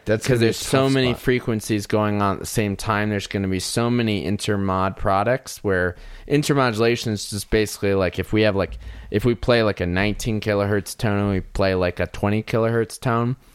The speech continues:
Speaker 2: that one, a one kilohertz tone will be produced. So that's what it, it, it's like the difference product,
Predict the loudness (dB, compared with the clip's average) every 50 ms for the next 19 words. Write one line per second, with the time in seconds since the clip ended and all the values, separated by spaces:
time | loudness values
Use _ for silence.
0 | -20 -20 -20 -20 -4 2 4 4 4 2 0 0 2 4 4 4 4 4 2 2
1 | 0 -2 -6 -16 _ _ _ _ _ -2 0 2 2 4 4 4 4 4 2 2
2 | 2 2 2 2 2 2 0 -2 -4 -8 -4 -2 0 0 2 0 0 0 0 0
3 | 0 0 -2 -2 -2 -2 -2 -2 -2 -2 -4 -8 -10 -12 -12 -14 -18 -14 -8 -4
4 | 0 2 2 2 2 0 -2 0 0 2 2 2 2 2 2 2 2 2 2 0
5 | -2 0 0 -2 -2 -2 -2 -4 0 2 2 2 2 0 -4 -4 -4 -6 -12 -8
6 | -4 0 0 0 0 0 0 -2 -4 -6 -10 -18 -18